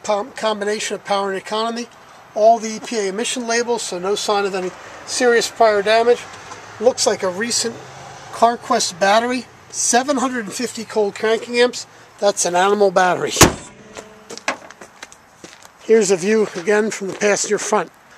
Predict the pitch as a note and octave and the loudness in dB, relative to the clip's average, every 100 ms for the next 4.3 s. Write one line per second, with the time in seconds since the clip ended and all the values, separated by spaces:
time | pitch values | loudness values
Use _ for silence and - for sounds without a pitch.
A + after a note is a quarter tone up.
0 | - - - - - - - G#3+ B3+ D#4+ | -20 -20 -20 -20 -20 -8 0 2 6 6
1 | D4+ C#4 A#3+ C4+ C#4+ B3 G#3+ G#3+ A3+ G#3 | 4 2 2 4 4 2 2 4 4 2
2 | - A3+ G#3 A3+ G#3+ G3+ A#3 A#3 - G#3 | 0 0 0 2 2 4 2 0 -2 -4
3 | - C4 C4+ A3+ - C4+ C4+ B3 - F#3+ | 2 2 2 -2 0 0 0 -2 0 -2
4 | G3+ G3 | -2 -8